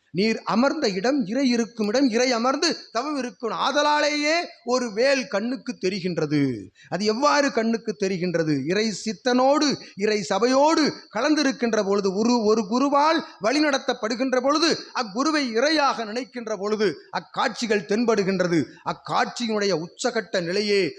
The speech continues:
ஒருவன் இறையை அடைவதற்குரிய அற்புதமான நிலை. நிச்சயமாக பிரபஞ்ச மகாசபை சீடர்கள் யாவரும், பிரபஞ்ச மகாசபை சீடர்கள் யாவரும்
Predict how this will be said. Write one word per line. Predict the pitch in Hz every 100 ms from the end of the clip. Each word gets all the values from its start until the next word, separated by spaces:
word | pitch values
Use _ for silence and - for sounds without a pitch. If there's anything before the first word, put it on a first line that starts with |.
| -
ஒருவன் | 165 180 170 151
இறையை | 160 220 214 175
அடைவதற்குரிய | 151 226 220 196 - 170 147
அற்புதமான | 135 190 196 233 311 202
நிலை. | 190 247 170 - _ _ _
நிச்சயமாக | 190 - 254 254 247 277 285 277 233 170 - -
பிரபஞ்ச | 202 262 262 247
மகாசபை | 202 233 233 226 208 208
சீடர்கள் | - 208 240 220 196 190 156
யாவரும், | 185 226 247 208 180 131 _ _ -
பிரபஞ்ச | 156 202 214
மகாசபை | 214 214 254 254 262 330 311 - - _
சீடர்கள் | - 247 302 302 269 262 254 226
யாவரும் | 202 214 202 190 165